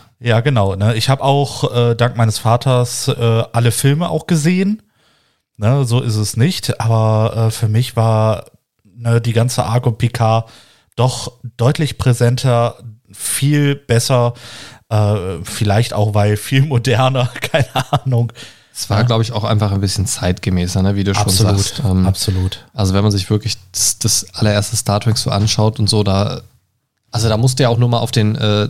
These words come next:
Speaker 2: Zeitstempel gucken, aus welchem Jahr das kommt. So, ne?
Speaker 1: Ja,
Speaker 2: Das,
Speaker 1: genau.
Speaker 2: das ist ja auch schon ein bisschen her. Also das
Speaker 1: Und
Speaker 2: ist ja auch normal.
Speaker 1: Aber je-, jetzt haben wir sehr viel über Serien, äh, gesprochen. Wie sieht das eigentlich bei diesen ganzen, ich sag mal, gehen wir mal auf den Abend, den Samstagabend.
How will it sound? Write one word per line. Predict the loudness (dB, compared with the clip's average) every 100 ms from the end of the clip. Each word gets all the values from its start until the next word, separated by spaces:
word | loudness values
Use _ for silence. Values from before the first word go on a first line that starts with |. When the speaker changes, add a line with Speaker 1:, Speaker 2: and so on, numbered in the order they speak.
| -6
Speaker 2:
Zeitstempel | -4 -2 -2 0 0 0
gucken, | 0 0
aus | 0 0
welchem | 0 2
Jahr | 0 0
das | -2 -6
kommt. | -10 -8 -4
So, | 0
ne? |
Speaker 1:
Ja, | 2
Speaker 2:
Das, | 2 2
Speaker 1:
genau. | 0
Speaker 2:
das | -2 -8 -18 _ _ _ -4
ist | 0
ja | 0
auch | 0
schon | 0 0
ein | 2
bisschen | 0 0 -2
her. | 0 0 -2 -8 _ _
Also | -20 -4
das | 0
Speaker 1:
Und | 0
Speaker 2:
ist | 0
ja |
auch | -4 -8
normal. | -10 -6 -6 -6 -4
Speaker 1:
Aber | 0 0 -2 -6 -6
je-, | -4
jetzt | -2 -2 0
haben | 0
wir | 0
sehr | 0 0
viel | -2 -2
über | 0 2 2 0
Serien, | -2 2 0 2 0 0 0 -2
äh, | 0 0 2 0
gesprochen. | -4 -8 -2 0 2 0 -2 -2
Wie | 0 0
sieht | 0 0
das | -2 -2
eigentlich | -2 0 0 -2 0 0 -2 0
bei | 0
diesen | 2 0 0
ganzen, | 0 -2 -2 -4 -2 0
ich | -2 0
sag | -2 0
mal, | 0 2 -2
gehen | -2 0
wir | 2
mal | 2 0
auf | 0 -2
den | -2 -2
Abend, | 0 0 0 -2 -6 -2
den | 2
Samstagabend. | 2 0 -2 -4 -4 -6 -6 -8 -12